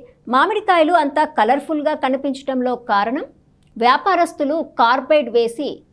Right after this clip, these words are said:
కావవేయటం వల్ల ఆ రంగు, రుచి వాటిలో కనిపిస్తుంది. కార్బైడ్ మంచిది కాదని అధికారులు ప్రతి సంవత్సరం వ్యాపారస్తులకు చెప్పటంతో పాటు తనిఖీలు చేసి వాటిని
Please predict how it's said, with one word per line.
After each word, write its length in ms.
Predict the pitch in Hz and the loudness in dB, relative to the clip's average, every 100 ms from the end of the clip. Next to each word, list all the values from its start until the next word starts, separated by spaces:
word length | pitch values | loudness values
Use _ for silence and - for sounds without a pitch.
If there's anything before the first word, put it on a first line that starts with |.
| _ | _
కావవేయటం 600 | 247 240 269 262 214 202 170 | 0 2 2 0 -2 -4 -10
వల్ల 220 | 170 147 - _ _ _ _ - | -12 -14 -16 _ _ _ _ -2
ఆ 100 | 233 | 0
రంగు, 360 | 240 233 247 311 269 | 0 0 -2 -2 -2
రుచి 240 | 254 302 | -2 -4
వాటిలో 400 | 285 220 226 226 294 | 0 0 0 -4 -4
కనిపిస్తుంది. 680 | - 262 254 - - 151 - - _ _ _ _ _ | -4 -6 -8 -14 -16 -16 -16 -20 _ _ _ _ _
కార్బైడ్ 440 | 277 311 285 320 349 | 2 2 2 0 2
మంచిది 400 | 277 302 349 349 | -2 -2 -4 -4
కాదని 440 | 339 294 277 277 - - 180 | 0 0 0 -2 -6 -10 -6
అధికారులు 680 | 202 233 254 262 277 240 - _ - | -6 -4 -2 0 -2 -2 -6 _ -4
ప్రతి 220 | 247 330 | -2 -2
సంవత్సరం 440 | 330 311 302 330 330 | -2 -4 -2 -2 0
వ్యాపారస్తులకు 760 | 247 240 311 302 294 269 269 254 | 2 0 0 -4 -4 -8 -6 -6
చెప్పటంతో 520 | 226 233 233 254 247 240 | -6 -6 -8 -8 -6 -6
పాటు 320 | 240 240 - - - _ - | -4 -4 -6 -8 -14 _ -8
తనిఖీలు 460 | 226 285 359 339 320 | -4 -2 -2 -2 -2
చేసి 300 | 285 277 277 165 - - | -4 -2 -6 -10 -14 -6
వాటిని 340 | 220 214 269 | -6 -4 -8